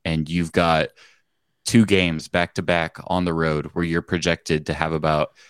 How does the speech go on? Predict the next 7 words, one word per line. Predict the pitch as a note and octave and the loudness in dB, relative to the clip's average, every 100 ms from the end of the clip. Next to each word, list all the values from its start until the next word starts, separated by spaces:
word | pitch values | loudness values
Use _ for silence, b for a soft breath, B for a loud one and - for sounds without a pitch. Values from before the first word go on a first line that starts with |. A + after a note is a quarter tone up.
| b _ - | b _ -8
a | |
thirty-one | F2 - G2+ G2+ F#2 F2+ F#2 | -8 2 2 4 4 4 4
percent | F#2 G2+ F#2 - G#2+ - | 2 0 0 0 0 0
chance | - G#2 - - - _ _ | 0 0 -2 -8 -10 _ _
of | - F2 | -4 -2
a | |
victory | F#2+ G2+ - G#2+ A2 A2 | 2 0 2 -2 0 -4